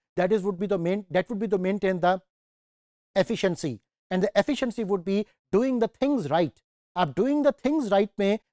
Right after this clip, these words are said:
basically अगर कहीं पर कोई डेविएशन, अगर कहीं पर कोई मटेरियल प्रॉब्लम आ भी रही है, तो उसको हम साथ-साथ करेक्ट करते चले जाते हैं। We have to talk about quality perspectives, we have to talk about quantity perspectives। तो एफिशिएंसी के केस में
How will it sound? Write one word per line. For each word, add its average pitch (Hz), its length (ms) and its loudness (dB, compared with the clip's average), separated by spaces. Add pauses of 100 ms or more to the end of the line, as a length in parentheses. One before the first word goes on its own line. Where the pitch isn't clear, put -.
basically 214 480 0
अगर 180 200 0
कहीं 202 240 -2
पर 214 140 -2
कोई 208 140 0
डेविएशन, 175 460 0
अगर 190 180 -2
कहीं 185 240 -2
पर 202 140 0
कोई 190 240 2 (220)
मटेरियल 208 500 0
प्रॉब्लम 185 480 0
आ 180 100 2
भी 226 120 0
रही 185 240 0
है, 180 200 2 (180)
तो 208 60 0
उसको 208 300 -2
हम 196 140 0
साथ-साथ 196 340 0 (100)
करेक्ट 196 200 0
करते 190 220 -2
चले 165 200 -2
जाते 151 280 0
हैं। 127 240 -10 (240)
We 180 100 2
have 202 160 2
to 220 60 0
talk 208 220 2
about 202 140 4 (100)
quality 190 320 2
perspectives, 143 560 -4 (220)
we 185 120 2
have 208 140 4
to 214 100 -8
talk 202 220 0
about 190 220 2
quantity 214 340 -2
perspectives। 147 640 -6 (320)
तो 233 160 2
एफिशिएंसी 294 500 0
के 220 120 0
केस 180 340 -2
में 185 200 0